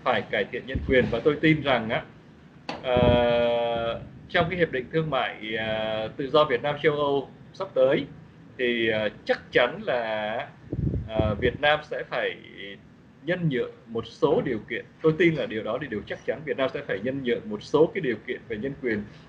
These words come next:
để có thể, ờ, được tham gia cái hiệp định này. Và mọi chuyện không còn, một thời gian không còn lâu nữa, tại vì chỉ còn có bốn tháng nữa thôi là Nghị viện châu Âu sẽ, ờ, họp bầu cử mới.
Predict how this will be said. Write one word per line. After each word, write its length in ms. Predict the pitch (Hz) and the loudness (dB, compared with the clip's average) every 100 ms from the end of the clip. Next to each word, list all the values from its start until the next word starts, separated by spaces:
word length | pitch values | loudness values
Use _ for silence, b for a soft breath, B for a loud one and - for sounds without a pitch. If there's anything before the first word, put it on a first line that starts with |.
| - | -2
để 80 | 113 | 0
có 80 | 147 | 2
thể, 200 | 156 117 - B B | 4 4 2 B B
ờ, 120 | - 107 | -6 0
được 200 | 131 - | 2 2
tham 160 | 165 147 | 0 0
gia 160 | 143 131 | -2 -2
cái 140 | 110 | -4
hiệp 140 | 131 113 | -12 -10
định 120 | 101 | -10
này. 240 | 101 107 101 B B | -6 -6 -6 B B
Và 100 | 120 | 0
mọi 200 | 120 120 - | 4 2 2
chuyện 200 | 143 123 | -2 0
không 220 | 190 170 | -2 0
còn, 280 | 143 120 113 | 0 0 -2
một 140 | 117 | -2
thời 120 | 139 120 | 2 4
gian 160 | 147 147 | 2 0
không 160 | 175 | -2
còn 160 | 151 113 | -2 0
lâu 120 | 143 | 4
nữa, 260 | 156 151 - | 4 2 -4
tại 100 | - | -4
vì 100 | 120 | -4
chỉ 140 | 113 117 | -6 -4
còn 220 | 120 113 | -2 -2
có 180 | 123 147 | -4 0
bốn 200 | 160 185 - | 4 4 4
tháng 220 | 160 170 | 0 0
nữa 80 | 165 160 | -2 2
thôi 140 | 165 147 B B - | 2 2 B B -6
là 320 | 120 117 107 B - | -2 0 -2 B -6
Nghị 100 | 131 | 0
viện 160 | 131 117 | 0 0
châu 140 | 147 | -2
Âu 180 | 143 143 | -2 -2
sẽ, 440 | 139 123 123 151 170 151 | -4 -6 -4 0 2 2
ờ, 200 | 135 127 | 2 0
họp 220 | 131 113 - | -2 -2 -2
bầu 200 | 117 - | -2 -2
cử 140 | 107 101 | -10 -2
mới. 200 | 107 | -2